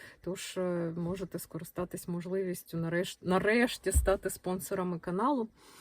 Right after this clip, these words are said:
А, і допомогти мені, в тому числі, підробляти ще й так, таким чином, через YouTube.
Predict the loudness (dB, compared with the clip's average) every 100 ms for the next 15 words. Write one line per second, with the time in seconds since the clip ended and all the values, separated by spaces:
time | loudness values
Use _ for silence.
0 | -20 -20 -20 -20 -20 -20 -20 -20 _ -2
1 | 4 6 6 4 6 4 6 6 8 6
2 | 2 6 8 10 8 8 8 6 4 2
3 | 6 6 4 -2 2 2 2 2 2 6
4 | 4 6 0 -4 -2 -2 0 -2 -2 -4
5 | -6 -4 -6 -4 -4 -2 -4 -4 -2 -2
6 | -4 -8 -6 0 -2